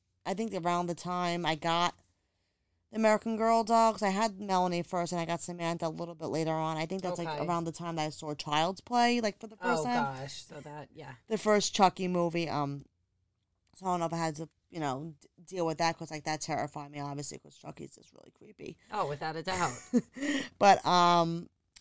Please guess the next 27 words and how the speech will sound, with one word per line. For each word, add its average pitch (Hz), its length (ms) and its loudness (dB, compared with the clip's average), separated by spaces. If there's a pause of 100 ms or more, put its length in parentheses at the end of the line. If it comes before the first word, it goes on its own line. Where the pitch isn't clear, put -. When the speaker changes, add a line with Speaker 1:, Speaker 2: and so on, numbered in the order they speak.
(440)
Speaker 1:
I 196 100 4
would, 196 220 4
like, 175 200 4
literally 180 380 0
wake 170 400 -2
up 175 240 2 (220)
to, 160 520 0
I 214 100 -2
don't 190 160 0
know, 139 60 0
I 160 180 4
feel 247 200 0
like 190 140 4
she - 120 -6
would 160 80 -4
be 160 60 -4
in 156 80 -4
a 151 60 -6
different 156 280 -12
position. 156 380 -20
I 190 120 2
don't 165 160 0
know. 151 320 -2 (560)
Uh, - 40 -12 (880)
that 208 160 2
happened 185 300 4
maybe 170 680 2